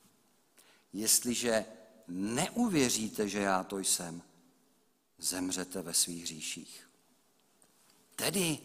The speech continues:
najednou se nám tady otevírá naděje. Najednou tu slyšíme dobrou zprávu, že nějakým způsobem je možné tuhle překážku hříchu překonat, že je možné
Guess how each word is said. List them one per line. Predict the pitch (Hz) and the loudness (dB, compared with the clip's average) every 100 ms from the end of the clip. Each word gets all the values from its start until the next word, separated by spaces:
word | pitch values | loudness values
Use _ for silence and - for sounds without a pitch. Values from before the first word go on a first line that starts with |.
| - - - _ _ _ _ - | -14 -20 -20 _ _ _ _ -10
najednou | - - 135 | -6 -4 2
se | - 147 | 4 6
nám | 143 | 6
tady | 147 147 | 4 2
otevírá | 143 127 143 135 147 151 147 | 0 2 2 4 4 4 6
naděje. | 151 143 165 147 - - - - _ _ - - - | 6 4 4 2 -2 -14 -20 -20 _ _ -20 -20 -8
Najednou | 120 135 165 165 | -2 2 2 4
tu | 156 | 6
slyšíme | 165 160 175 170 | 6 6 6 4
dobrou | 165 170 175 | 4 2 4
zprávu, | 156 - 165 185 208 196 151 - - - - - - - - - | 2 6 8 8 8 8 6 0 -12 -18 -20 -20 -20 -20 -10 4
že | 151 151 156 135 - - - - - | 10 12 12 8 -2 -14 -16 -12 0
nějakým | 127 170 202 202 202 | 4 6 6 6 6
způsobem | - 214 190 214 214 208 175 143 - - - - _ _ _ _ _ _ - | 6 6 8 10 10 10 8 0 -10 -18 -20 -20 _ _ _ _ _ _ -4
je | 117 | 6
možné | 143 190 170 | 8 10 8
tuhle | 156 165 160 | 6 6 6
překážku | - 180 175 165 165 | 6 6 6 6 4
hříchu | 151 165 - | 0 -2 -4
překonat, | 156 - 190 202 202 180 139 - - - | 0 2 2 2 4 4 4 -2 -16 -10
že | - 156 | 0 4
je | 165 165 - - - | 8 6 6 -2 2
možné | 131 165 240 208 214 196 180 143 | 6 8 8 6 8 8 8 4